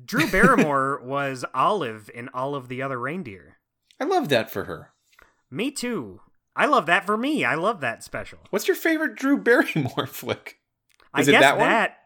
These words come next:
Speaker 1: <laughs> I guess that. It's just, like, a forty-minute Christmas special. Um, I can't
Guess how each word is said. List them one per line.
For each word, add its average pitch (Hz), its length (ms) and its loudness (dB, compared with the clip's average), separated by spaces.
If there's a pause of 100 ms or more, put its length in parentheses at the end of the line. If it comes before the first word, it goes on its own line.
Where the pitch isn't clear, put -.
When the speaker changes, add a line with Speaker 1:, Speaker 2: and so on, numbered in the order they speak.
(120)
Speaker 1:
<laughs> - 540 -16
I 208 180 4 (100)
guess 247 320 2
that. 165 380 0 (200)
It's 143 200 -14
just, 196 180 -2
like, 214 140 0
a 160 100 0
forty-minute 170 640 -4
Christmas 135 440 -8
special. 123 500 -10 (460)
Um, 135 520 -2
I 139 120 -4
can't 240 240 -4